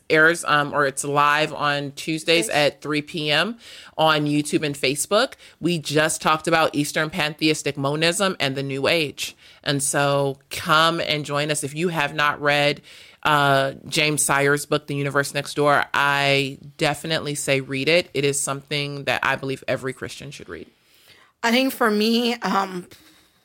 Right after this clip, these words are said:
Speaker 2: boy,
Speaker 1: Ooh,
Speaker 2: I
Speaker 1: I
Speaker 2: read
Speaker 1: have another
Speaker 2: so
Speaker 1: one.
Speaker 2: many books for my doctoral program,
Speaker 1: Mm-hmm.
Speaker 2: but I don't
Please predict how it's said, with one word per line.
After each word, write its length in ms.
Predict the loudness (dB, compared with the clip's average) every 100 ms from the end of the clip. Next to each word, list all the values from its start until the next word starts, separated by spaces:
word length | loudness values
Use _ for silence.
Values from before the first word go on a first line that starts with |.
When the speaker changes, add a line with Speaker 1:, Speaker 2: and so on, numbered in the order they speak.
| _ _
Speaker 2:
boy, 520 | -16 -12 -12 -12 -16 -18 -20 -20 -20 _ _ _ _ -20
Speaker 1:
Ooh, 260 | -20 -12 -4
Speaker 2:
I 80 | 0
Speaker 1:
I 20 |
Speaker 2:
read 260 | 2 2 0
Speaker 1:
have 0 |
another 40 |
Speaker 2:
so 400 | 0 0 2 0
Speaker 1:
one. 140 | -2 -2
Speaker 2:
many 240 | -2 -4
books 640 | -4 -4 -4 -4 -4 -4 -6 _
for 260 | -12 -10
my 180 | -8 -8
doctoral 480 | -8 -10 -10 -12 -10
program, 500 | -4 -4 -2 -2 -2
Speaker 1:
Mm-hmm. 140 | -4 -2
Speaker 2:
but 180 | -2
I 100 | 0 -2
don't 280 | -2 -4